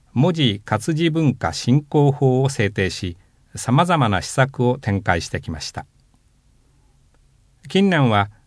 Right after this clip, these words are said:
学校での朝の十分間読書運動が浸透したり、学校だけでなく、家庭や地域全体で読書を推進する読書のまちづくりが広がったりするなど、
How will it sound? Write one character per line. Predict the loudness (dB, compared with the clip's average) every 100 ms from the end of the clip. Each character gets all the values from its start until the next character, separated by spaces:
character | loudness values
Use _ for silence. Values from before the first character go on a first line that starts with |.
| -2
学 | 2 2 0
校 | 0 0
で | 2
の | 2 0 -2 _ _ _ 0
朝 | 0 4 2
の | 4 2
十 | 0
分 | -2 -2 -2 0
間 | 0 0
読 | 0 -4 -4
書 | 0 4
運 | 6 6
動 | 4 -2
が | -4
浸 | -4 -2 -2
透 | 0 -2
し | -2
た | -2
り、 | -4 -4 -14 _ _ _ _ _ _
学 | 2 2 2
校 | 0
だ | 2 2
け | 2
で | 2
な | 2
く、 | 0 -6 -8 _ _ -4
家 | -2 0
庭 | 2
や | 4 4 2 0
地 | 0 0
域 | 2 0
全 | 4 2
体 | 4 4 4
で | 2 0
読 | -2 -4
書 | 0 0
を | 0
推 | 0 -2
進 | -2 -2 -2
す | -2
る | -4 -4 -8 _ _ -6
読 | 0 0 -2
書 | -2 2
の | 2
ま | 0 -2
ち | 0
づ | 0 0
く | 0
り | -2
が | -4
広 | -4 -2 2
が | 2
っ |
た | 2 0
り | -2
す | -4
る | -4
な | -4 -4
ど、 | -8